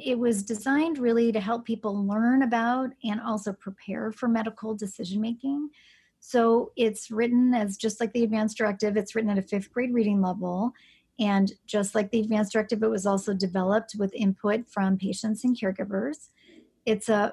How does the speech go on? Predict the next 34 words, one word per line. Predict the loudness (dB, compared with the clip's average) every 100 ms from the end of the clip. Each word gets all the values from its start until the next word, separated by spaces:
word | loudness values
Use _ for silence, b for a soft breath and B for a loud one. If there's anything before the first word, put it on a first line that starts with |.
| -6
five-step | -10 -2 2 2 0 -2 0 2 0 -2
program | -2 0 0 2 2 2 2
that | 0 -4 -8
features | -6 -6 -2 -2 -2
video | 2 4 4 4
stories. | 0 -8 -6 -4 -4 -4 -8 -6
That's | -8 -2
really | 0 2
kind | 0 -2 -4
of |
the | -4
cornerstone, | -6 -2 0 0 -2 -4 -2
are | -2
these | -2 -4
video | -2 0 0
stories | -2 -6 -2 0 0 -4 B B B B _
that | -4 -2 -2
guide | 2 2 0
people | -2 -2 0 2 2 0 -2
in | -2 -2
exploring | -4 -4 0 2 4 4
their | 2
wishes | 0 0 0 2 4 2 -2 -4
and | 0 2
learning | 4 4 2
how | 0
to | -4
discuss | -8 -6 -4 -4 -2
them | -2 0
with | -2 -6
family | -4 -2 0
members | 2 0 -2 -4
and | -6 -8
friends. | -4 0 2 0 -2